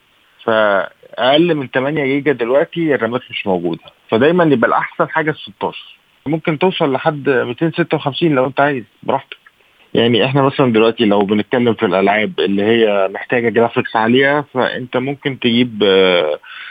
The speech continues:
جيمنج كمبيوتر في حدود، آه، عشرة آلاف درهم مثلًا، لأن هيبقى فيه جرافيكس، آه، تمانية جيجا، الرام بتاعه ستاشر، الستورج بتاعه اتنين تيرا بايت. فأنت بتتكلم في إمكانيات عالية. لو ب-، لو بتتكلم في إمكانيات عادية،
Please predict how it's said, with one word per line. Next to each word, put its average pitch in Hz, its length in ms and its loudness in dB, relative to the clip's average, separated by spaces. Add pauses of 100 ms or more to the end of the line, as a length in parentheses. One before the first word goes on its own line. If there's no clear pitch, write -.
(180)
جيمنج 123 320 2
كمبيوتر 117 520 0
في 117 140 -4
حدود، 101 500 -2
آه، 78 380 2
عشرة 104 340 -2
آلاف 110 160 0
درهم 90 400 -4
مثلًا، 85 300 -10
لأن 98 340 0
هيبقى 107 360 0
فيه 123 140 0
جرافيكس، 117 440 -2 (220)
آه، 85 300 -2
تمانية 113 340 0
جيجا، 120 400 0 (540)
الرام 113 300 0
بتاعه 113 280 0
ستاشر، - 600 -2 (120)
الستورج 110 520 -2
بتاعه 107 280 -2
اتنين 107 280 -4
تيرا 110 200 2
بايت. 110 300 2 (380)
فأنت 113 240 -4
بتتكلم 127 340 0
في 117 100 -4
إمكانيات 110 460 -2
عالية. 85 180 -6 (200)
لو 156 160 4
ب-، 165 120 -2
لو 180 200 2
بتتكلم 185 360 -2
في 160 120 -6
إمكانيات 143 400 -4
عادية، 135 260 0